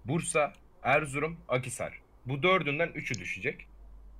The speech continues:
Sanırım ama Ankara Gücü düşer ya.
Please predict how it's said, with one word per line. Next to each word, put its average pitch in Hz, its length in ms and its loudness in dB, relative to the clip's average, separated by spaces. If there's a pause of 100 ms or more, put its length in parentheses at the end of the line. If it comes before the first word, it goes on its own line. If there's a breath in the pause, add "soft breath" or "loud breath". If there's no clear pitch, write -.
(880)
Sanırım 151 460 2
ama 156 200 8
Ankara 127 320 6
Gücü 98 240 -4
düşer 85 300 -2
ya. 80 240 -6